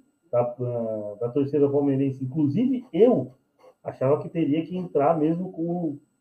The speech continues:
o titular pra afundar o São Paulo mesmo. Hoje a situação é diferente. Hoje o Palmeiras tá a dez pontos na liderança, tá a dez pontos do segundo colocado, que é o Inter.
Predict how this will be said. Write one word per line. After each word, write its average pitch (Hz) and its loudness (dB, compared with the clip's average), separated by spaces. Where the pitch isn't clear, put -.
o 127 -6
titular 147 0
pra 214 4
afundar 190 0
o 208 2
São 247 -2
Paulo 247 4
mesmo. 170 0
Hoje 220 10
a 226 2
situação 226 2
é 226 0
diferente. 214 -2
Hoje 151 0
o 165 -10
Palmeiras 196 6
tá 175 6
a 196 8
dez 196 2
pontos 185 -4
na 165 2
liderança, 151 0
tá 139 0
a - 2
dez 165 0
pontos 175 -8
do 131 -18
segundo 156 -4
colocado, 143 0
que 139 -2
é 127 0
o 127 0
Inter. 165 -4